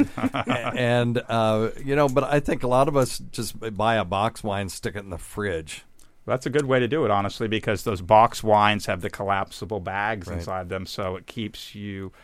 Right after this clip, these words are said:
Speaker 1: from having wine that's, uh, been exposed to air.
Speaker 2: Are there any good box wines while we're on that subject?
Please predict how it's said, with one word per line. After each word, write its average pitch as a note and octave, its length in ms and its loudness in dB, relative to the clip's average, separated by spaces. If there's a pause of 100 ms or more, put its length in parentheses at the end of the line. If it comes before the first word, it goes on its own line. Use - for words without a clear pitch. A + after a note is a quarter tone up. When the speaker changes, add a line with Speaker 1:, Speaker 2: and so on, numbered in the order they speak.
(240)
Speaker 1:
from F#2+ 240 -6
having F#2+ 440 0
wine F#2+ 460 -2
that's, F2+ 440 -6
uh, F2+ 380 -6
been G2 160 -6
exposed F#2+ 400 -6
to F#2 140 -10
air. - 220 -6 (220)
Speaker 2:
Are A2+ 80 -4
there B2+ 120 4
any C3 140 4
good G2+ 260 0
box G2+ 280 -4
wines G2 380 -6
while D#2+ 200 -8
we're D#2+ 200 -8
on D#2+ 140 -8
that E2 240 -10
subject? F2 480 -10